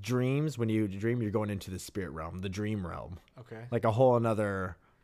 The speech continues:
Speaker 1: platform of the, uh, universe. And that's, and, um, the spirits are what guide you back from your dream to waking up. And then, um,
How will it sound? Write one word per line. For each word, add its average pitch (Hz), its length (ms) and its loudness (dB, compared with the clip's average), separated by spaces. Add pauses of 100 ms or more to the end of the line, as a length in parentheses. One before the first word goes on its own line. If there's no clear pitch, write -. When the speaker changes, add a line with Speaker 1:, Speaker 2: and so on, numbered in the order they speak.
Speaker 1:
platform 117 440 0
of 98 120 -2
the, 98 280 -2
uh, 98 40 -8
universe. 95 600 -6
And 113 140 -2
that's, 117 260 0 (280)
and, 117 340 -2 (100)
um, 104 340 -2
the 98 80 -4
spirits 127 440 4
are 113 80 4
what 104 180 0
guide 104 240 0
you 101 120 -4
back 92 360 -4
from 95 320 -4
your 90 80 -6
dream 85 400 -10 (840)
to 110 100 -6
waking 95 320 -4
up. 85 260 -8 (440)
And 107 180 -4
then, 107 220 -2
um, 95 460 -4